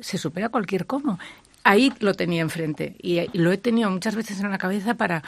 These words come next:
para no, no con estos términos tan, tan médicos y tan científicos como tú sabes, pero es decir, es que, ¿por qué me ha pasado esto hoy? Bueno, pues por algo será, pero mi-, busca el lado positivo, busca la forma de superarlo, ¿no?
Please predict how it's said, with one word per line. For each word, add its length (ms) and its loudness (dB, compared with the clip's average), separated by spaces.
para 200 -4
no, 240 -4
no 240 2
con 180 4
estos 320 0
términos 520 2
tan, 320 0
tan 300 -4
médicos 520 4
y 40 2
tan 480 0
científicos 760 0
como 200 -6
tú 200 -2
sabes, 360 0
pero 140 2
es 80 2
decir, 400 0
es 120 -8
que, 180 2
¿por 220 0
qué 340 4
me 180 6
ha 100 6
pasado 400 2
esto 280 0
hoy? 160 0
Bueno, 320 -2
pues 160 -2
por 180 2
algo 220 4
será, 320 4
pero 260 -2
mi-, 420 6
busca 340 6
el 200 2
lado 240 4
positivo, 440 2
busca 240 0
la 80 6
forma 220 0
de 60 4
superarlo, 600 -4
¿no? 160 2